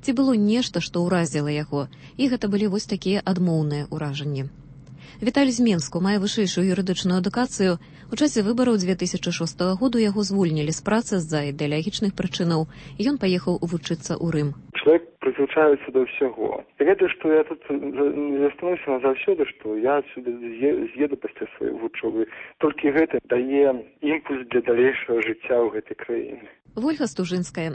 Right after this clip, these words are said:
Speaker 1: якая ўжо закончыла ў Бельгіі амерыканскі універсітэт, засталася пакуль працаваць у Брусэлі.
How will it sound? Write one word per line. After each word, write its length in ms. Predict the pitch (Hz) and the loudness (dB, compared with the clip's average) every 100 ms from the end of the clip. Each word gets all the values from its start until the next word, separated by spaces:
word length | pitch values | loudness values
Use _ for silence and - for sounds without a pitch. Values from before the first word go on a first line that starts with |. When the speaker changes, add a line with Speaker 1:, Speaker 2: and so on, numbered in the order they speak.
| - | -6
Speaker 1:
якая 240 | 190 220 214 | -4 0 0
ўжо 80 | 214 | 0
закончыла 640 | 208 214 247 185 160 160 | -2 0 0 0 -2 -2
ў 0 | |
Бельгіі 440 | 165 185 180 170 - | 0 0 0 -4 0
амерыканскі 560 | 196 202 196 175 - 180 | 0 0 -2 -4 -4 -2
універсітэт, 640 | 190 190 - 190 269 - - - - - | -2 -4 -6 -4 -4 -6 -18 -20 -12 -6
засталася 560 | 262 - 277 214 - 240 | -6 -2 0 0 -2 -4
пакуль 320 | 202 202 196 | -2 -2 0
працаваць 560 | 196 - 202 180 190 | -4 -2 -2 0 -2
у 160 | - 180 | -4 -4
Брусэлі. 640 | 190 196 - 170 135 135 | -2 -4 -2 -4 -2 -6